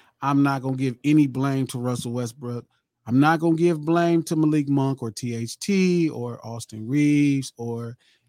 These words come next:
any of these characters. I'm going to give blame to Rob Pelinka, right? And I'm going to give blame to LeBron James.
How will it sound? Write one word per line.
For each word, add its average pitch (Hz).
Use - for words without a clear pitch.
any 214
of 185
these 147
characters. 143
I'm 196
going 160
to 160
give 143
blame 117
to 104
Rob 123
Pelinka, 135
right? 123
And 131
I'm 131
going 139
to 135
give 131
blame 123
to 147
LeBron 120
James. 135